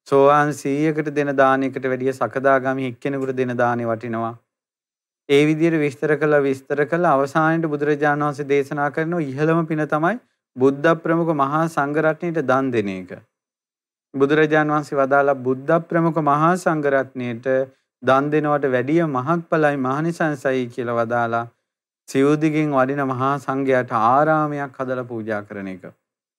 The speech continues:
එතකොට මනුස්ස ලෝකේ ඉහළම පින.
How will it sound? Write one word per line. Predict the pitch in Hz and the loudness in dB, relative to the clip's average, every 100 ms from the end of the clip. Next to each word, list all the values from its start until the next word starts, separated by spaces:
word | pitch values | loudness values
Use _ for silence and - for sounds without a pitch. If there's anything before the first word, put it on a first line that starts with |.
| _ _ _ _ _ _ | _ _ _ _ _ _
එතකොට | 131 139 151 | -2 -2 0
මනුස්ස | 139 131 143 - | 2 2 0 -2
ලෝකේ | 160 160 156 196 | 2 2 2 -2
ඉහළම | 139 139 175 196 202 | 0 0 2 2 2
පින. | 170 117 | 0 -4